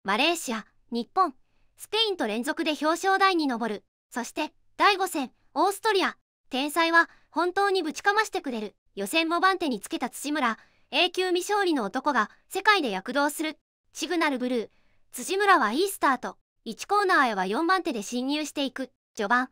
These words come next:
トップは坂田、ラウディス、ジャノーラが逃げる。四番手争いを単独で抜け出し、トップ三台を追う。トップ集団に追いついた辻村は、ジャノーラをパス。三番手に浮上。ラウディス、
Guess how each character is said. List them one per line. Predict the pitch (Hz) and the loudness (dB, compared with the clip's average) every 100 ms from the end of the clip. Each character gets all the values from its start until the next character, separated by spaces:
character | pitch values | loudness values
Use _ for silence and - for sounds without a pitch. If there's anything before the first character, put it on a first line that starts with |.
| _ _ _ | _ _ _
ト | 415 | -2
ッ | |
プ | 415 320 | -2 -2
は | 220 | -4
坂 | - 349 | -4 -4
田、 | 269 202 _ _ - | -4 -6 _ _ 2
ラ | 330 | 4
ウ | 403 | 4
デ | |
ィ | 330 | 2
ス、 | - - _ _ - | -4 -12 _ _ -6
ジ | 240 | -2
ャ | |
ノ | 294 | 2
ー | 381 | 4
ラ | 381 | 4
が | 302 | 2
逃 | 311 | -2
げ | 320 | -2
る。 | 269 - _ _ | -4 -8 _ _
四 | - 285 320 | -4 0 2
番 | 392 | 2
手 | 403 | 4
争 | 415 427 415 392 | 2 2 2 0
い | |
を | 247 | -2
単 | - 311 | 0 0
独 | 311 330 | 0 -2
で | 311 | -2
抜 | 277 | -2
け | 311 | -2
出 | 302 | -4
し、 | - 202 _ _ - | -6 -12 _ _ -4
ト | 415 | -4
ッ | |
プ | - 381 | -4 -4
三 | 330 339 | 0 2
台 | 330 240 | 2 0
を | 185 | -2
追 | 190 | -6
う。 | 190 _ _ _ _ - | -10 _ _ _ _ -6
ト | 240 | -6
ッ | |
プ | 233 370 | -4 -4
集 | - 453 | 0 4
団 | 381 294 | 4 4
に | 214 | 0
追 | 202 | 0
い | 294 | -2
つ | - | -4
い | 392 | -4
た | 233 | -4
辻 | - 294 | -6 -6
村 | 330 311 | 0 2
は、 | 220 202 _ _ | 2 -2 _ _
ジ | - | -6
ャ | 262 | 0
ノ | 370 | 4
ー | |
ラ | 392 | 4
を | 302 | 4
パ | 381 | 2
ス。 | 381 - _ _ _ _ | -4 -6 _ _ _ _
三 | - 277 311 | -2 0 2
番 | 359 | 0
手 | 359 | 0
に | 302 269 | 0 -2
浮 | 247 | -2
上。 | 285 285 - _ _ | 0 0 -2 _ _
ラ | 302 381 | 2 4
ウ | |
デ | 370 | 2
ィ | |
ス、 | 330 - | -2 -6